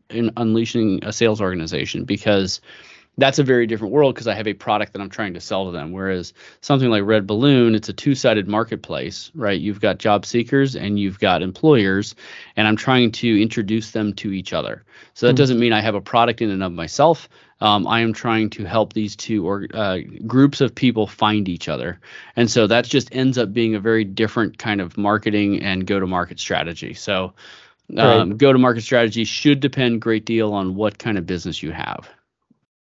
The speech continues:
Speaker 2: Makes sense. Great. Last question. Um, what, what's going on right now? What are you guys doing right now or next on the table, uh, to continue to establish the reputation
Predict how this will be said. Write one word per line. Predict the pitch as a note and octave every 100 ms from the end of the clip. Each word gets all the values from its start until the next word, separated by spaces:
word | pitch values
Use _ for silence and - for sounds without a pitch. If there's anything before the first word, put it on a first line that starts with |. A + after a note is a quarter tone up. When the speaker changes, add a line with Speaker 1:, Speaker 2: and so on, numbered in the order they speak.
| -
Speaker 2:
Makes | C3 -
sense. | B2 A#2 - _ _ _ _
Great. | C3+ A#2+ A#2 _ - - - - _ _ _ _ _ _ _ _ _ _ -
Last | D3+ D#3 -
question. | D3+ C3+ - C#3 B2+ - - _ _ _ _
Um, | D3 C3 B2+ A#2
what, | C3 C#3+ C#3
what's | C#3+ D#3+
going | - E3
on | D#3 C#3+
right | C#3 A#2
now? | C3 C3 C3 B2+ A#2 -
What | C#3+
are | C3
you | C3
guys | B2+ A#2+
doing | B2+
right | B2 A#2
now | A#2+ A2+ A#2 A#2 -
or | D3
next | C3 B2+ B2 A#2+ - - _ _ -
on | B2+
the | A#2+
table, | A#2 A#2+ A#2 A#2+ A#2 _ _ _ -
uh, | A#2+
to | A#2+ B2
continue | B2+ B2 C3 B2+
to | A#2+
establish | A#2 A2+ B2+ A2+ A#2 A2+ - -
the | B2
reputation | A2 A2+ - A2+ A2 A#2 G#2+